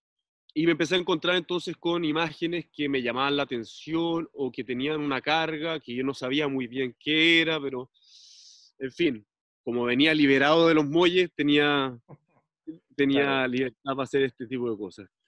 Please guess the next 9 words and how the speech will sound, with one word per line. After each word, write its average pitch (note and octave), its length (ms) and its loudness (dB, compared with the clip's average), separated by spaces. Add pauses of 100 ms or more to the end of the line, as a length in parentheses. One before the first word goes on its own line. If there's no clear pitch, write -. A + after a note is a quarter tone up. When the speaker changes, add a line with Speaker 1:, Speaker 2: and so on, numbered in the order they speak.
(180)
Speaker 2:
Claro. G2+ 240 -16 (560)
Speaker 1:
Entonces, F3+ 800 0
em, C#3+ 400 0
ahí D#3+ 260 2
ahora F3+ 460 0 (640)
estaba D3 400 -4
la C3+ 140 -2
cosa D3 420 -6
de, C#3+ 460 -2